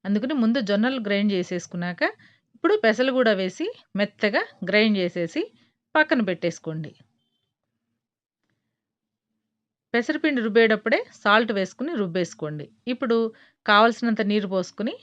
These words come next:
రెడీ చేసేసుకోండి పిండి. పిండి మనకి ఊరాల్సిన పని లేదండి.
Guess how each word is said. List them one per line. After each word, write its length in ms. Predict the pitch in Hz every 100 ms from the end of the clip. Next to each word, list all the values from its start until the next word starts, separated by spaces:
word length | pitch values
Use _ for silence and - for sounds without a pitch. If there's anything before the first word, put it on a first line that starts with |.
| -
రెడీ 260 | 214 226 220
చేసేసుకోండి 640 | 170 165 160 - 165 160
పిండి. 320 | - 170 160 - _ _ _ _ _ _ _ _ _
పిండి 240 | 214 226 302
మనకి 300 | 247 214 294
ఊరాల్సిన 480 | 208 202 214 208 196
పని 260 | 180 185
లేదండి. 420 | 208 185 175 170